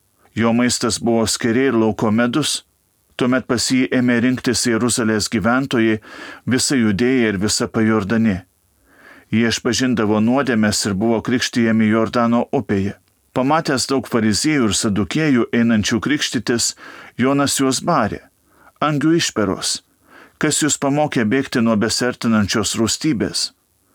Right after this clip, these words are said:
Duokite tikrų atsivertimo vaisių. Ir nemėginkite ramintis, juk mūsų tėvas Abraomas. Aš jums sakau, kad Dievas gali pažadinti Abraomui vaikų šituo akmenu. Štai kirvis jau prie medžio šaknų.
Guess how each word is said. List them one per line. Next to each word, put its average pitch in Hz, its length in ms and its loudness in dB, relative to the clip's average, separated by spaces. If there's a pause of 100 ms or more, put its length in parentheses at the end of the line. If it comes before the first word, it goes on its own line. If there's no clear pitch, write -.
(140)
Duokite 139 500 0
tikrų 147 320 0
atsivertimo 113 640 0
vaisių. 110 460 0 (920)
Ir 117 160 0
nemėginkite 123 720 0
ramintis, 120 640 0
juk 110 160 -2
mūsų 120 400 0
tėvas 117 380 0
Abraomas. 113 720 0 (560)
Aš 127 200 0
jums 139 200 0
sakau, 147 280 -2
kad 107 200 0
Dievas 120 360 0
gali 127 300 0
pažadinti 117 720 0
Abraomui 117 580 2 (360)
vaikų 117 440 0
šituo 113 320 -2
akmenu. 113 460 0 (340)
Štai - 320 -2
kirvis 135 460 0
jau 113 100 0
prie 110 180 0
medžio 117 380 0
šaknų. 120 460 -2